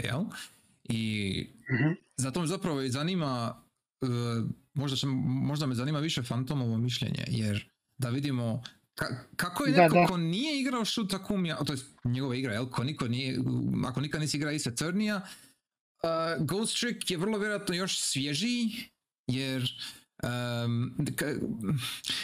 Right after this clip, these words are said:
Speaker 1: Ace, Ace Attorney i ovo imaju sličnu, e, šprancu, imaju, da imaš jedan problem koji moraš riješit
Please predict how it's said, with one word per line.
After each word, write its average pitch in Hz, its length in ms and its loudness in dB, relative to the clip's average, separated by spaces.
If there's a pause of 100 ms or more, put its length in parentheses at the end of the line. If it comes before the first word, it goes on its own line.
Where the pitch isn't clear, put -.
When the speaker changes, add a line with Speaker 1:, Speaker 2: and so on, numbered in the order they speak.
(120)
Speaker 1:
Ace, 190 400 -2
Ace 208 260 0
Attorney 196 460 0
i 135 200 0
ovo 180 340 0
imaju 160 600 0
sličnu, 131 760 0 (420)
e, 117 40 0
šprancu, 117 560 -2
imaju, 151 460 0 (360)
da 131 140 0
imaš 143 220 0
jedan 135 320 0 (300)
problem 185 480 0
koji 160 140 -2
moraš 160 260 0
riješit 131 640 -2